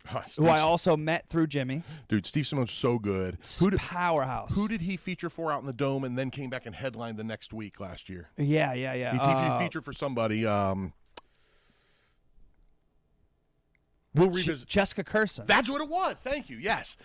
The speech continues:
Speaker 1: Yes. And my mom, who, you know my mom's general take on comedy shows. I'm glad you enjoyed it, Alan, right?
Speaker 2: Yes.
Speaker 1: <laughs> We left that
Speaker 2: And if
Speaker 1: sh-
Speaker 2: you don't, that's all you have to know.
Speaker 1: Yeah, right. <laughs> Exactly. And she, uh, uh, on the way home from that show, she said,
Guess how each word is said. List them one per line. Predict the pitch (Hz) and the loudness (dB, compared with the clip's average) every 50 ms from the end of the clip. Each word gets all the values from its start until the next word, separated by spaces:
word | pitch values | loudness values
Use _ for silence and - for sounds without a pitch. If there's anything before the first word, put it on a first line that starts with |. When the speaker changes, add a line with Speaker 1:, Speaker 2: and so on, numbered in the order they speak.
| - - - - | -20 -20 -14 -2
Speaker 1:
Yes. | - 180 180 - - - - - - - | 2 2 2 2 0 -4 -10 -14 -6 0
And | 147 151 151 147 143 143 131 | 2 4 4 4 4 2 -2
my | 120 120 113 | -2 -4 -4
mom, | 110 131 185 240 226 135 113 107 117 156 - _ _ - - - - - - - | -6 -8 -8 -8 -8 -8 -10 -14 -18 -20 -20 _ _ -18 -14 -12 -12 -12 -14 0
who, | - 131 | 4 6
you | 123 120 135 147 | 6 8 8 8
know | 160 180 | 6 6
my | 190 175 | 6 6
mom's | 170 165 151 147 139 | 6 6 6 4 4
general | 113 131 127 123 135 | 4 2 2 2 2
take | 135 - 139 123 - | 0 0 -2 0 0
on | 170 | -2
comedy | 175 - 113 107 104 101 | 0 0 -2 -2 -2 -4
shows. | 92 - 107 98 101 101 95 - - | -2 -2 0 0 0 -2 -4 -6 -6
I'm | 90 95 104 | -4 -4 -2
glad | 98 98 104 113 104 101 | -2 -2 -2 -2 0 2
you | 113 113 117 | 2 2 2
enjoyed | 113 107 90 110 110 101 90 | 2 0 0 -2 -2 -2 -2
it, | 92 87 | -4 -4
Alan, | 87 80 78 78 92 123 - - - - - | -6 -8 -8 -10 -10 -12 -12 -14 -20 -12 -6
right? | - 95 101 117 - - 143 185 220 - - - - 254 - - | -2 0 0 0 -2 -2 2 4 4 4 4 2 0 -2 0 4
Speaker 2:
Yes. | - - - - - - - - | 4 4 6 6 4 4 4 2
Speaker 1:
<laughs> | |
We | 220 226 233 196 165 - - - - - - 226 220 180 175 - 147 170 | 2 4 6 6 6 6 4 4 4 4 6 6 6 6 6 8 8 8
left | 196 196 202 - - | 8 8 6 6 6
that | 180 185 | 6 8
Speaker 2:
And | 202 208 | 8 8
if | 185 | 8
Speaker 1:
sh- | 202 | 6
Speaker 2:
you | 202 | 6
don't, | 160 220 240 214 185 160 | 8 8 8 8 8 8
that's | 180 170 - | 6 4 6
all | 160 151 156 | 6 6 6
you | 160 | 6
have | 170 - | 4 4
to | - 196 | 2 0
know. | 165 117 113 160 | 0 0 2 4
Speaker 1:
Yeah, | 151 185 202 | 6 8 8
right. | 208 214 - | 8 6 4
<laughs> | - 220 202 220 - 226 | 0 -6 -10 -10 -4 -4
Exactly. | - - - - - 202 - - - 185 - - 160 214 233 220 - | -4 -4 -4 -10 -12 -12 -12 -12 -14 -14 -12 -12 -10 -2 -2 2 4
And | 143 156 160 156 - 202 202 175 - | 6 6 6 6 4 2 0 0 0
she, | - - 190 190 190 | 2 4 6 8 8
uh, | 180 156 147 131 - 165 175 170 165 139 - | 8 8 8 6 4 -2 -10 -12 -16 -14 -4
uh, | - 151 156 139 | 0 0 2 4
on | 143 151 143 | 4 4 4
the | 135 | 4
way | 143 160 170 | 6 6 6
home | 175 175 | 6 4
from | 147 143 123 | 4 2 4
that | 127 151 202 - | 4 4 4 4
show, | - 214 220 226 | 4 4 4 4
she | - - 156 | 4 2 0
said, | - - 147 131 123 | 2 4 2 2 2